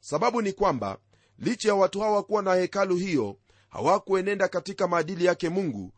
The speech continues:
kama vile Mungu alivyowaagiza, bali wao walifuata njia ambayo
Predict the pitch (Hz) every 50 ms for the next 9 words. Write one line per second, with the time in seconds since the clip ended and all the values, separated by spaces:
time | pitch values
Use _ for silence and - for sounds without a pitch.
0 | _ _ _ _ - 101 110 120 131 170 220 220 208 190 196 233 226 226 185 202
1 | - - 175 180 196 196 165 190 185 170 165 160 143 160 185 160 110 101 98 90
2 | - - _ _ _ _ _ - - 160 214 214 214 214 214 208 202 185 185 185
3 | 180 - - 202 202 - 196 190 175 190 196 190 170 - 165 160 160 196 202 175
4 | 143 117 104 92